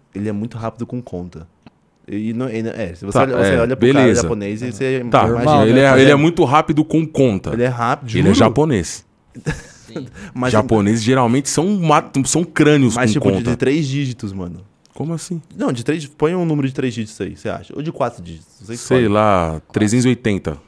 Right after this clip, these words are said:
Speaker 1: Vezes?
Speaker 3: Pera aí, trezentos.
Speaker 2: Trezentos e oitenta vezes quatrocentos e noventa e cinco.
Speaker 3: Puta, é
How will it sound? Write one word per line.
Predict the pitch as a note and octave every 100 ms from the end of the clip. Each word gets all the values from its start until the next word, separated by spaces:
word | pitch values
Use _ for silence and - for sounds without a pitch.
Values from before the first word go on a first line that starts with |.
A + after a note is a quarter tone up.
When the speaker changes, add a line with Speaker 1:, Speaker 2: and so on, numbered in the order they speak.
| -
Speaker 1:
Vezes? | F#2+ G#2+ C3+ D3+ D#3+ -
Speaker 3:
Pera | - F2+
aí, | D#2+
trezentos. | - - F#2+ F#2+
Speaker 2:
Trezentos | G#2+ G#2 A#2+ A#2+
e |
oitenta | A2+ - A#2+ C3 C3+ A#2
vezes | G#2 A#2+ A2+ A#2+ G#2 - - - - _ _ _ _ _
quatrocentos | - A2+ - - A#2+ A2+
e | A#2+
noventa | A2 A#2
e | A2
cinco. | - F#2 E2 D2 _ _ -
Speaker 3:
Puta, | A2+ A#2 _ -
é | G2 G2+ G2+